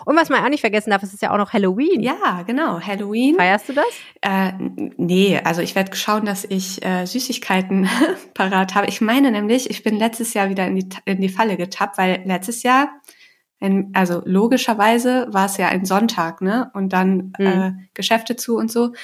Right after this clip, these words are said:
Speaker 2: keine Süßigkeiten gehabt. So ist das noch hier in
Speaker 1: <laughs>
Speaker 2: Deutschland, da hat echt alles zu. Und, äh,
Speaker 1: Ja, das
Speaker 2: zu
Speaker 1: ist
Speaker 2: der
Speaker 1: so.
Speaker 2: Zeit, äh, habe ich auch nicht in der Großstadt gewohnt. <laughs> Und wo es ja dann doch irgendwie in Köln oder so einen Kiosk um die Ecke gibt.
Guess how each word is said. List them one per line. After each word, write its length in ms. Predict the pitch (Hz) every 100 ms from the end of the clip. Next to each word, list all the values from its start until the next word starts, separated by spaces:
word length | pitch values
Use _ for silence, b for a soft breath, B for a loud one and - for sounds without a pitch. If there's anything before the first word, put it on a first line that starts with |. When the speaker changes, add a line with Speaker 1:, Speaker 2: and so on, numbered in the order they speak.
| B B B
Speaker 2:
keine 260 | - 202 202
Süßigkeiten 580 | 214 208 - 208 196 202
gehabt. 340 | 202 196 - B B B
So 140 | -
ist 160 | 220 -
das 100 | 277
noch 160 | 190
hier 180 | - 180
in 80 | 165
Speaker 1:
<laughs> 20 |
Speaker 2:
Deutschland, 560 | 160 160 160 - 165 185
da 40 |
hat 240 | 196 196 196
echt 260 | 185 185
alles 280 | 180 185 190
zu. 280 | - 226 196
Und, 360 | 185 185 185 -
äh, 260 | 185 180 185 -
Speaker 1:
Ja, 120 | 196
das 140 | 190 196
Speaker 2:
zu 60 |
Speaker 1:
ist 60 | 190
Speaker 2:
der 120 | 185
Speaker 1:
so. 160 | 185 -
Speaker 2:
Zeit, 380 | 196 196 - -
äh, 280 | 190 190 190 - _ -
habe 140 | 196
ich 140 | 196
auch 120 | 190 -
nicht 140 | 262
in 60 | 262
der 100 | 226
Großstadt 480 | 240 262 - 170 -
gewohnt. 420 | 170 170 233 294 -
<laughs> 960 | 285 277 330 - - - - - - -
Und 420 | 202 190 - 190
wo 140 | 202
es 140 | 202 -
ja 220 | 180 180
dann 180 | 180 185
doch 200 | 185 -
irgendwie 260 | 175 175
in 120 | 175
Köln 340 | 175 - 170 180
oder 180 | 165 170
so 120 | 175
einen 160 | 175 180
Kiosk 400 | 185 175 - -
um 100 | 170
die 120 | -
Ecke 220 | - -
gibt. 220 | 170 165